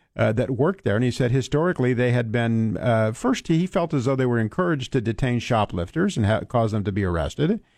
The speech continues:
Uh, and then it got to the, the, it transitioned to where they were kind of okay with it. They would tolerate. Then ultimately they changed their policy and said, "No, you can't do that anymore."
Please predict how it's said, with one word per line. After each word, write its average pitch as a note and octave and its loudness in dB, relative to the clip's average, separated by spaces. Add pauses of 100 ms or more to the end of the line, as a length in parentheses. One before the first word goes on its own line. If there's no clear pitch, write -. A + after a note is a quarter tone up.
(340)
Uh, A#2+ 2
and C3 0
then C#3+ 0
it C3+ -2
got B2+ 0
to B2+ -2
the, A#2+ 2
the, A2+ 0
it A2+ -2
transitioned C#3 -2
to C3 0
where C3 2
they B2 0
were A#2+ 0
kind E3 -2
of C#3 -2
okay C3 0
with G#2+ 0
it. C3+ -2
They B2+ 0
would A#2 -2
tolerate. B2 2
Then C3 0
ultimately C#3 0
they C3+ 0
changed E3+ -2
their E3+ 0
policy F3 0
and A2+ 0
said, A#2+ 0
"No, D#3 -2
you C#3+ 0
can't E3 0
do E3 0
that B2+ 0
anymore." F#2 -4